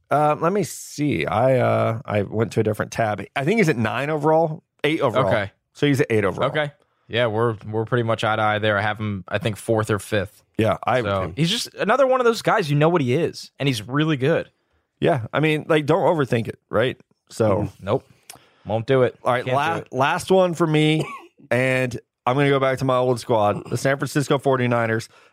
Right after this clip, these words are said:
Speaker 1: I do think Nick Bosa at two is a perfect pick, but I'm gonna go second round on you guys.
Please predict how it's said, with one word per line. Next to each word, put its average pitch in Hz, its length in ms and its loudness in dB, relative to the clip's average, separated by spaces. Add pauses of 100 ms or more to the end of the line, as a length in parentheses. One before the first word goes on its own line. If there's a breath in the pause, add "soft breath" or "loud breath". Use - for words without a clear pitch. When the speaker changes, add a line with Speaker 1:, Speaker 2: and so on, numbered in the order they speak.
(120)
Speaker 1:
I 160 140 0
do 165 220 4
think 170 180 0
Nick 143 180 0
Bosa 139 380 2
at 139 80 2
two 143 160 0
is 143 100 -2
a 151 40 -4
perfect 156 360 -4
pick, 151 300 0
but 127 100 2
I'm 139 140 0
gonna 196 160 0
go 131 420 2 (240 soft breath)
second 151 400 0
round 113 280 -2
on 110 120 -2
you 104 100 -2
guys. 113 500 0